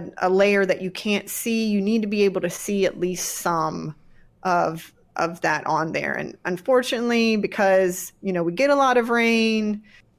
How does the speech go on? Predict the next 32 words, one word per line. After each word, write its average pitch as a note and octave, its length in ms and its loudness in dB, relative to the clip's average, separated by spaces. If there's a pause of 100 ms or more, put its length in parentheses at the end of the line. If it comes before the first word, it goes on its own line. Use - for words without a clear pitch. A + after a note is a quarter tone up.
and F#3 200 0
it's - 320 -4
in G#3 200 4
that F#3+ 280 2
area F#3 640 4 (100)
right F3+ 440 0
underneath F#3 560 -2
gutters F3+ 600 2
or D#3+ 60 -2
right E3 240 0
underneath E3+ 520 -4
house F#3+ 440 -2
eaves, G#3 580 -2
you F3+ 140 -6
do F3 260 -4
have F3 220 -4
to - 100 -4
apply - 320 -4
it - 160 -6
more. F3 340 -6 (580)
Um, E3+ 320 -4
but E3+ 320 -2
you G3+ 180 -2
should, A#3+ 640 4 (200)
s-, - 220 -14 (320)
and F#3+ 140 0
I F3 100 0
tell A#3+ 240 -2
people G#3+ 220 0
it's F#3 100 -4
not G#3+ 220 2
a, A3 180 0